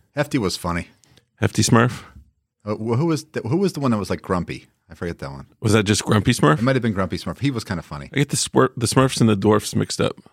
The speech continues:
Speaker 1: Yeah, so I might, <laughs> that's what I was thinking, too.
Speaker 2: Yeah, were you a, were you a fan of Papa Smurf?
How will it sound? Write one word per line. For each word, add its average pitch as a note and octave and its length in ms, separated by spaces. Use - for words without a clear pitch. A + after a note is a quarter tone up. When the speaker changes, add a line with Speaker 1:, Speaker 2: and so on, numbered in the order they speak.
Speaker 1:
Yeah, E2+ 280
so - 160
I G2 80
might, A2 240
<laughs> - 160
that's - 220
what B2+ 80
I A#2 80
was A2 140
thinking, F2 340
too. - 160
Speaker 2:
Yeah, A#2 80
were A#2 100
you B2 140
a, - 180
were C3 60
you A#2+ 60
a G#2+ 40
fan B2 260
of A#2 60
Papa C3+ 240
Smurf? E3 320